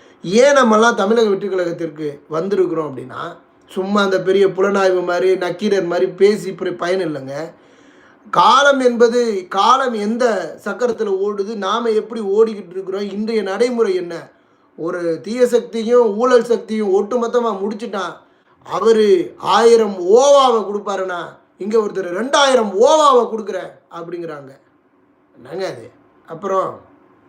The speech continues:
நம்ம அதிமுக ஒரு பெரிய குற்றச்சாட்டை வெளியிருக்குது, பனையூர் பண்ணையாரு. ஏன்னா இவ்வளவு நாள் என்ன பண்ணிட்டு இருந்தானுங்க அதிமுக காரனுங்க? சேலைகளை கட்டிட்டு சமைஞ்ச பொண்ணு மாதிரி வீட்டுக்குள்ள உட்காந்துக்கிட்டு இருந்தானுங்களா?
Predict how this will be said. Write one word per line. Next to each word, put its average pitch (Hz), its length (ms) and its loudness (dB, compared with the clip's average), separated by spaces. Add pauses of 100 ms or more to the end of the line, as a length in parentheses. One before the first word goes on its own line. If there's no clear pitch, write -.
(1000)
நம்ம 165 340 2
அதிமுக 202 500 2
ஒரு 151 140 0
பெரிய 196 300 0
குற்றச்சாட்டை 175 540 -4
வெளியிருக்குது, 131 480 -8 (220)
பனையூர் 190 460 -2 (100)
பண்ணையாரு. 165 580 -4 (320)
ஏன்னா - 140 -8
இவ்வளவு 165 400 2
நாள் 180 200 0
என்ன 165 460 0
பண்ணிட்டு 147 300 -6
இருந்தானுங்க 135 340 -10
அதிமுக 151 520 -6
காரனுங்க? 139 320 -12
சேலைகளை 185 560 0
கட்டிட்டு 156 600 -4 (340)
சமைஞ்ச 190 400 2
பொண்ணு 175 200 0
மாதிரி 170 280 2
வீட்டுக்குள்ள 180 280 -2
உட்காந்துக்கிட்டு 131 340 -8
இருந்தானுங்களா? 113 400 -16